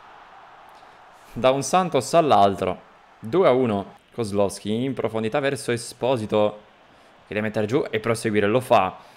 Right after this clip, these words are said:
Esposito contro Burki, però Esposito ci mette,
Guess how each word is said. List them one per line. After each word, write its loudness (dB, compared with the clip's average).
Esposito 0
contro 0
Burki, -2
però 4
Esposito 6
ci -12
mette, 0